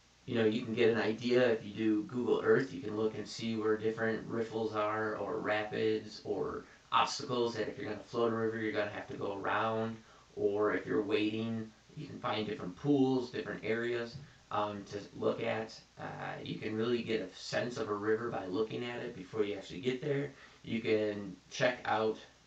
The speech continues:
um, again, using Google Earth, what the elevation is, where you're, you know, upstream and downstream, and see what kind of grade the river has.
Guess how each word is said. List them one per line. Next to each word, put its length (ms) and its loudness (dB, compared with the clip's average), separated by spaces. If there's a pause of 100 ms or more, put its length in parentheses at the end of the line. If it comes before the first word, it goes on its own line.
um, 300 -6
again, 320 2
using 260 -2
Google 240 0
Earth, 240 4
what 160 -2
the 240 -2
elevation 540 2
is, 260 2 (600)
where 120 2
you're, 400 0 (920)
you 120 -4
know, 120 0
upstream 640 0 (320)
and 160 -8
downstream, 560 2
and 100 0
see 160 -4
what 140 0
kind 140 -4
of 80 -6
grade 460 0 (200)
the 100 -6
river 300 -4
has. 480 -6